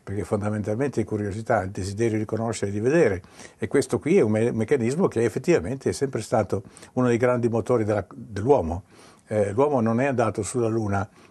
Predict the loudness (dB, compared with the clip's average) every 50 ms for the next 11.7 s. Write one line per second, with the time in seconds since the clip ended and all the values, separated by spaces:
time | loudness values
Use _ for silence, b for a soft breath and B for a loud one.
0 | B _ _ 0 2 2 2 0 -2 -4 -2 -2 -2 -2 -4 -4 -4 -4 -4 -2
1 | -2 -2 -2 -2 -4 -6 -6 -4 -2 -2 -2 0 0 0 -2 -2 -2 -2 0 0
2 | 0 -2 -2 -2 -4 -4 -4 -2 -2 -2 -2 -2 -2 -2 0 0 0 -2 B B
3 | B B B B B B -6 -6 -4 -2 -2 0 0 0 0 0 2 2 2 2
4 | 2 0 0 -2 -2 0 0 0 0 0 -2 -6 -4 -2 -2 -2 -2 -2 -2 -2
5 | -2 -2 0 0 0 0 0 -2 -4 -4 -4 -2 0 0 2 0 0 0 -2 -4
6 | -6 -4 -4 -4 -4 -2 -2 -4 -4 -4 -4 -6 -4 -4 -4 -2 0 -2 -2 0
7 | -2 -2 -4 -4 -8 B B B B B B B B B -6 -2 0 0 2 4
8 | 4 4 2 0 -2 0 2 2 4 2 2 2 0 -2 -2 -2 -4 -4 -6 -6
9 | -6 -6 -6 -6 -8 -10 -12 b b b b b b b -12 -4 -2 0 0 0
10 | 0 0 0 0 0 -2 -4 -6 -6 -6 -2 0 0 0 0 0 0 2 2 2
11 | 2 0 -2 -6 -8 -8 -6 -6 -6 -4 -6 -6 -10 -12